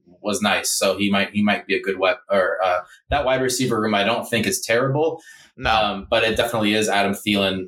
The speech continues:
Speaker 1: probably leading the way. And then tight
Speaker 2: Yep.
Speaker 1: end, you talked about, you know, an established veteran tight end. Hayden Hurst is their tight end. Um,
Speaker 2: Ooh.
Speaker 1: so that's, I think, a good spot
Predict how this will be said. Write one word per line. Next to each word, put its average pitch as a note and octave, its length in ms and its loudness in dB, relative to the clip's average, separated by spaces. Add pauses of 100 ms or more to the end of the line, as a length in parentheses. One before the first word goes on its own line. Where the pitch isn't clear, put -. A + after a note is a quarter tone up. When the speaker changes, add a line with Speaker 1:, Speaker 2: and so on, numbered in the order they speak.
Speaker 1:
probably G2 240 2
leading F#2+ 260 0
the F2 80 -6
way. F2 340 0 (140)
And G#2 180 2
then G#2 200 2
tight A2 280 0
Speaker 2:
Yep. B2+ 160 2
Speaker 1:
end, A2+ 100 -4
you G2+ 60 -6
talked A2 260 0
about, G2 420 0
you G2 60 0
know, F#2+ 120 2
an F#2+ 80 0
established G#2 640 -2
veteran G2+ 380 2
tight G2 280 0
end. B2 280 0 (520)
Hayden A#2 340 0
Hurst G2 500 -2
is F#2 280 0
their - 160 -2
tight - 220 -2
end. - 260 -6
Um, C#3 80 -6
Speaker 2:
Ooh. C#3+ 600 0
Speaker 1:
so G#2 220 2
that's, A2+ 220 -2
I A2+ 140 2
think, A2+ 140 0
a G#2 40 0
good A2 180 0
spot G2 420 0